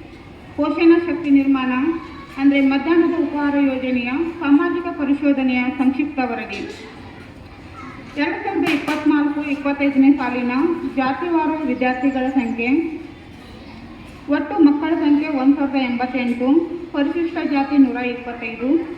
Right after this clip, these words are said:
ಪರಿಶಿಷ್ಟ ಪಂಗಡ ಐವತ್ಮೂರು, ಇತರೆ ಒಂಬೈನೂರ ಹತ್ತು, ಹೀಗೆ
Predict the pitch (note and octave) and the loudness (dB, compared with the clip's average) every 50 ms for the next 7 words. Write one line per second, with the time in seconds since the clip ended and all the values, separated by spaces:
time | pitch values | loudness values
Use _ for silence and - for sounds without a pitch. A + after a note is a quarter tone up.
0 | - - - - - - - C#4+ D4+ D#4+ - - G4 - - E4+ - D#4 C#4+ C#4+ | -12 -14 -16 -16 -14 -8 -4 -4 -4 -4 -4 -6 -6 -6 -6 -4 0 4 6 8
1 | C#4 C4+ C4+ C4 C4 C4+ C4+ C#4 - - A#3+ A#3 A#3+ B3+ B3 - C#4 B3+ A#3+ - | 8 6 6 2 2 2 0 -2 -4 -8 -6 -6 -6 -4 2 6 6 6 6 4
2 | - A#3+ C4+ D#4+ E4 - - - - - - - - C#4+ C#4+ C#4+ D4 D#4 D#4 C#4+ | 0 2 2 2 2 2 -2 -8 -12 -16 -18 -12 -6 -4 -4 -4 -2 -2 -2 0
3 | C4+ C4 C4+ C#4 C4+ - C4+ B3+ B3+ B3+ B3 C4 C4 C4 B3 B3+ B3+ B3+ B3 A#3 | 0 0 -2 -4 -6 -8 -4 0 0 2 2 4 4 4 4 4 0 -2 -4 -6
4 | A3+ - - - B3+ C#4 E4 E4 - - - - - - D4 C4+ - C4+ | -8 -8 -6 -4 -2 0 0 0 -2 -4 -10 -6 0 2 2 2 2 0